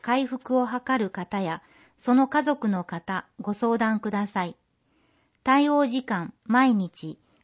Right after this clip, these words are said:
午前九時半から午後六時半。問い合わせ、申し込み、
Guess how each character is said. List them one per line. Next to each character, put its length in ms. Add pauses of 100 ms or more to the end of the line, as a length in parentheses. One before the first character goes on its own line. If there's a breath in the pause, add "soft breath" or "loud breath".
午 160
前 260
九 160
時 180
半 240
か 140
ら 280
午 160
後 140
六 300
時 160
半。 260 (540)
問 240
い 80
合 80
わ 140
せ、 340
申 240
し 100
込 180
み、 220